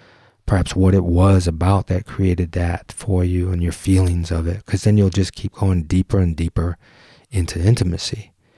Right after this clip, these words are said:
And of course, we have to get beyond that part of that fear as we go deeper into in-, intimacy with being known more. Will we get rejected from that person? Will they feel too uncomfortable with us and not be met?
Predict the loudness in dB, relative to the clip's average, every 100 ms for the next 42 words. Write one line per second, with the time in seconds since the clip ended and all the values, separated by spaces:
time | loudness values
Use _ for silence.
0 | _ _ _ _ -6 -4 -2 0 0 0
1 | -2 -2 -2 -2 0 -2 0 4 4 4
2 | 4 2 0 -4 0 0 0 0 -2 -2
3 | 0 2 2 2 0 2 2 2 2 2
4 | 0 0 0 2 -2 0 -2 -2 -2 -2
5 | 0 2 4 4 6 4 2 -2 -8 -20
6 | -20 -20 _ 2 4 6 4 4 2 0
7 | -4 -6 -8 -12 -8 -8 -6 -10 -10 -6
8 | -6 -4 -6 -6 -6 -10 -10 _ _ -20
9 | -4 2 4 2 -2 -2 2 2 2 0
10 | -2 -2 -2 -2 -2 -4 -6 -6 -6 -6
11 | -6 -6 _ _ -20 _ -4 -2 -2 -4
12 | -6 -4 -2 0 -2 -4 -4 -4 -6 -10